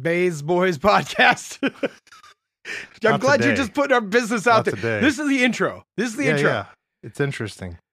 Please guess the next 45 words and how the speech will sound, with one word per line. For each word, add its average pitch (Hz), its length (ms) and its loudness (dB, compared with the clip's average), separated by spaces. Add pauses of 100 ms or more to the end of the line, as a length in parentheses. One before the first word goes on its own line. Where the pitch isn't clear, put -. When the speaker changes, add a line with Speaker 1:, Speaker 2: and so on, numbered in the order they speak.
(120)
Speaker 1:
This 165 240 -6
is, 165 180 -6
uh, 165 240 0
Speaker 2:
They 135 80 -2
Speaker 1:
Joe 196 120 2
Speaker 2:
like 165 100 2
it. 160 80 -4
Speaker 1:
Skelly 202 260 4
Speaker 2:
They 175 120 2
Speaker 1:
with 269 60 0
Speaker 2:
know. 226 320 -2
They 185 160 -4
know. 185 160 -2
We 196 140 -4
got 226 180 -4
work 170 220 -2
to 120 100 -10
do. 95 220 -10 (120)
Speaker 1:
This 190 160 -6
is 175 60 -8
Joe 196 220 0
Skelly 185 380 0
with 175 120 -6
my 165 180 -2
Speaker 2:
It's 151 120 -8
not 170 100 -2
Speaker 1:
co-host. 175 640 0 (420)
Speaker 2:
If - 120 -8
it 190 60 2
was 185 160 0
so 147 220 -2
easy 147 280 -2
as 123 140 -4
just - 220 -10
to 107 60 -14
come 139 400 -4
in 117 100 -6
here 113 280 -6
and 95 240 -10
blab 95 520 -2
our 104 180 -2
thoughts 127 500 -4
into 107 200 -8
the 98 100 -8
mic 101 420 -8